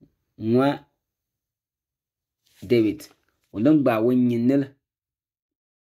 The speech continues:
O lin ka fiti. Ka maa sua lin siidi ka kpankpɛ mun lee niŋ jik. Wa lin nyin ak-, a kana, a, Obed-Edom ŋaak na.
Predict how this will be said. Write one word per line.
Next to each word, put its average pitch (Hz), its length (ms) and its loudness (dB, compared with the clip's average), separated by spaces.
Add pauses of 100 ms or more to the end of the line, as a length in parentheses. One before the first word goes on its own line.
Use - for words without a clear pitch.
(1300)
O 98 140 -2
lin 92 200 -4
ka 107 120 -6
fiti. - 360 -6 (1600)
Ka 110 60 -6
maa 101 200 -2
sua 113 260 0
lin 107 160 0
siidi 110 340 -6
ka - 100 -14
kpankpɛ 90 380 -14 (1500)
mun 110 180 2
lee 113 220 2
niŋ 110 160 -4 (100)
jik. - 180 -14 (960)
Wa 107 180 0
lin 113 320 0
nyin 110 240 0 (140)
ak-, - 380 -16 (400)
a 131 120 -4
kana, 110 300 -2 (640)
a, 76 140 -8
Obed-Edom 98 720 -2
ŋaak 85 300 -10
na. 87 120 -12